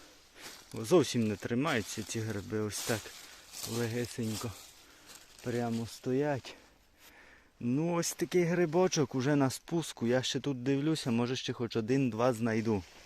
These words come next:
Якщо тут цей попався, йду подивлюся, але дуже рідко. Це вже капець, це вже, е, навіть, ну,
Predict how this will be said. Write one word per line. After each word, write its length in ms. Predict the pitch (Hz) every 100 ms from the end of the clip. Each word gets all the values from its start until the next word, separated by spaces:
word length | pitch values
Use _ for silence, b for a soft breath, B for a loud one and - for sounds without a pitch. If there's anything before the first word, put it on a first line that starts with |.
| B B B B _
Якщо 360 | 110 104 - 113
тут 180 | - -
цей 220 | - 131
попався, 520 | - 107 123 113 -
йду 180 | 104 110
подивлюся, 600 | - 104 101 107 113 -
але 180 | 110 127
дуже 320 | 123 135 107
рідко. 360 | 101 104 - 104
Це 180 | - 143
вже 200 | 120 117
капець, 520 | 110 110 110 95 -
це 160 | - 107
вже, 260 | 104 104 B B B B B
е, 220 | 110 107 104
навіть, 500 | 110 117 110 98 110 95 67 65
ну, 320 | 135 117